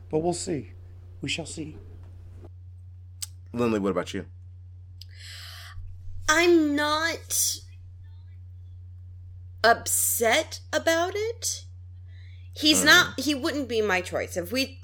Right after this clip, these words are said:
Speaker 3: we've talked about this, and Marcus, I got you on board the Sam Heughan train for Batman, but
Speaker 2: And after
Speaker 3: there
Speaker 2: watching Outlander, I can definitely see it even more.
Speaker 3: Yeah. I,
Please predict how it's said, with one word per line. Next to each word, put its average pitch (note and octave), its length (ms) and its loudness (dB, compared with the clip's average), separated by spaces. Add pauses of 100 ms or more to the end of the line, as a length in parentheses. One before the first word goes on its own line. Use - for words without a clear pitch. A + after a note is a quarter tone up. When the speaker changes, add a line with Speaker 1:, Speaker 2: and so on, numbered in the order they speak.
Speaker 3:
we've B3+ 320 2
talked G#3+ 320 0
about D#3 580 0
this, F3 360 0
and E3 320 -2 (680)
Marcus, G3+ 440 0
I G3 100 8
got G3 260 6
you F#3+ 80 0
on E3+ 160 0
board E3+ 220 2
the D#3+ 60 -8
Sam D3+ 260 0
Heughan A3 400 2
train D#3 280 -4
for D#3+ 140 -6
Batman, C#3+ 680 -6
but C#3+ 440 -4 (1400)
Speaker 2:
And C3 140 8
after D#3+ 220 12
Speaker 3:
there - 100 10
Speaker 2:
watching F#2+ 560 6 (140)
Outlander, E2+ 520 2
I D#2+ 140 2
can F#2+ 180 -2
definitely F#2+ 500 2
see G2 320 0
it E2+ 100 -2
even D2+ 240 -6
more. F2+ 360 0
Speaker 3:
Yeah. E3 180 2 (1200)
I, C4 580 6